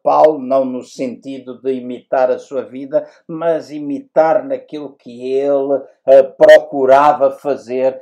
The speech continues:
em relação a Deus. E, de facto, eu e vocês devemos procurar desenvolver uma boa consciência. Às vezes, nós acabamos por sentir culpa,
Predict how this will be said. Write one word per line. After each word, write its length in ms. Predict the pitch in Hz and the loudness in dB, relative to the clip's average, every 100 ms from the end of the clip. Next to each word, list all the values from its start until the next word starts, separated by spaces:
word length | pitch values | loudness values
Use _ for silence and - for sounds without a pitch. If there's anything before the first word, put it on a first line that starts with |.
| _ - | _ -2
em 120 | 127 | -2
relação 600 | 123 127 - 135 127 117 | 0 -2 -2 -4 -4 -6
a 60 | |
Deus. 380 | 117 143 139 - | -8 -8 -8 -10
E, 100 | 170 | -16
de 140 | 139 143 | -14 -16
facto, 640 | - 127 117 117 - 127 _ - | -2 0 0 -4 -12 -14 _ -10
eu 240 | 120 143 | -6 -6
e 60 | 139 | -6
vocês 500 | 135 135 - 107 104 | -4 -6 -6 -16 -14
devemos 440 | 127 127 123 117 | -16 -12 -14 -14
procurar 760 | - 151 139 - 120 113 113 117 | -6 -2 -2 -2 -6 -4 -6 -10
desenvolver 920 | 131 117 147 143 131 120 104 110 110 _ _ | -18 -12 -12 -10 -12 -12 -12 -10 -12 _ _
uma 300 | 120 120 120 | -12 -4 -2
boa 580 | 101 - 110 101 110 110 _ _ | -2 -4 -14 -6 -6 -6 _ _
consciência. 840 | - 107 98 - 160 151 - - - | -10 -8 -8 -12 -8 -8 -8 -14 -10
Às 380 | 113 113 104 92 | -6 -4 -4 -8
vezes, 880 | 95 101 123 135 143 139 151 - _ _ - | -20 -8 -2 0 -2 -4 -12 -14 _ _ -18
nós 340 | 117 120 120 | -2 0 2
acabamos 600 | 123 - - - 117 - | -2 -2 -2 0 -4 -8
por 180 | - - | -18 -18
sentir 600 | - 123 104 - 123 - - | -12 -12 -12 -16 -18 -18 -14
culpa, 580 | 117 131 131 147 139 | -10 -10 -4 0 0